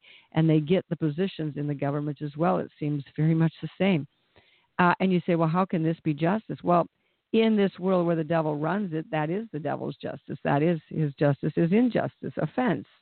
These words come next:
uh, lies, thievery. So his,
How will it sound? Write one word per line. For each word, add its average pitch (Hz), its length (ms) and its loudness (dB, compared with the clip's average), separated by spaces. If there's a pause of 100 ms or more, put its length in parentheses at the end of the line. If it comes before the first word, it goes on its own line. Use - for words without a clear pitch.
uh, 135 220 2 (220)
lies, 175 520 0 (500)
thievery. - 480 0 (440)
So 170 320 4
his, 196 240 2